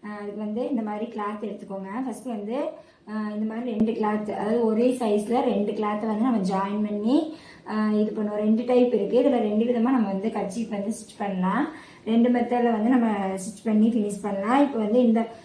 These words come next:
இந்த மாதிரி ஒரு, அஹ், ஷேப்ல வந்து எடுத்துக்கோங்க. நாலு சைடு ஒரே மாதிரி வர்ற மாதிரி எடுத்துக்கோங்க. இன்ச் டேப்ல கரெக்டா வந்து மார்க் பண்ணி எடுத்துக்கோங்க. இப்ப, அஹ்,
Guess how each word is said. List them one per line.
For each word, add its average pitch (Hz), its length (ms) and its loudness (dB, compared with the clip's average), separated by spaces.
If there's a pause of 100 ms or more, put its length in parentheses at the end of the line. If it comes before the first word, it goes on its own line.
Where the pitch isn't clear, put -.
(180)
இந்த 233 140 4
மாதிரி 226 300 4
ஒரு, 262 420 6 (360)
அஹ், 214 320 2 (100)
ஷேப்ல 247 280 6
வந்து 233 320 6
எடுத்துக்கோங்க. 202 480 0
நாலு 220 300 2
சைடு 247 340 4
ஒரே 214 220 6
மாதிரி 208 380 2
வர்ற 202 280 0
மாதிரி 202 260 2
எடுத்துக்கோங்க. 190 500 0 (580)
இன்ச் 247 360 4
டேப்ல 202 300 2 (680)
கரெக்டா 233 420 2
வந்து 233 240 4
மார்க் 208 400 2
பண்ணி 226 340 4
எடுத்துக்கோங்க. 185 640 0
இப்ப, 233 360 0 (500)
அஹ், 208 440 -4